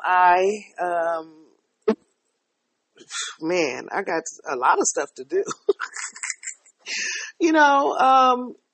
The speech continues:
shucks, there's always something to do, I tell you. I've been reading a book, um, by Sister Soldier called A Moment of Silence. Uh, I am also getting ready to start another book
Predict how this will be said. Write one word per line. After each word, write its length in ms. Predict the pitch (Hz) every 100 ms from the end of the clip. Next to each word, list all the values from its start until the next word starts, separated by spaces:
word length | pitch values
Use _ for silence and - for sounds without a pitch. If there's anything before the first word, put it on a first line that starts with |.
| -
shucks, 600 | 208 - - 185 117 -
there's 140 | 165
always 320 | 220 262 226 220
something 300 | 208 185 160
to 60 |
do, 200 | 147 147
I 80 | 135 139
tell 140 | 175
you. 140 | 127 127 - - -
I've 320 | 165 160 156
been 220 | 170 160
reading 380 | 160 180 190 233
a 80 | 302
book, 360 | 226 135 156 - _ -
um, 840 | 147 143 143 139 139 139 143 175 _ _ -
by 140 | 151 147
Sister 340 | - 147 -
Soldier 480 | - 165 131 139 196 - _ _ _
called 400 | - 156 143 139 139
A 80 | 151
Moment 320 | 139 135 160
of 60 | -
Silence. 760 | - 113 120 - - - - _ _ _ _ -
Uh, 560 | 165 156 147 143 143 -
I 260 | - 151 151
am 140 | 147 -
also 360 | 156 175 208
getting 280 | 160 170 156
ready 220 | 151 151 151
to 140 | 156
start 400 | - - 139 131
another 640 | 139 131 135 139 160 233 226
book 340 | 131 135 -